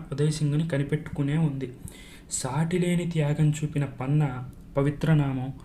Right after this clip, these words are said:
మేవార్ రాజ్య చరిత్రలో స్వర్ణాక్షరాలతో లిఖించబడి నేటికి స్మరించబడుతూనే ఉంది.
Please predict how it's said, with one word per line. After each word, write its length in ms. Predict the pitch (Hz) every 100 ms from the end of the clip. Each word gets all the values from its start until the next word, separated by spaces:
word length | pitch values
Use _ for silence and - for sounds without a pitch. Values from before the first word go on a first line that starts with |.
| - - - 131
మేవార్ 500 | 131 143 160 175 170
రాజ్య 300 | 131 135 147 -
చరిత్రలో 540 | 151 151 156 151 160 190 -
స్వర్ణాక్షరాలతో 880 | 127 139 165 170 - 160 156 151 151
లిఖించబడి 720 | 139 131 143 - 135 123 120 - - - -
నేటికి 480 | 139 151 160 190 -
స్మరించబడుతూనే 920 | 170 151 139 156 147 147 139 135 131 147
ఉంది. 320 | 143 123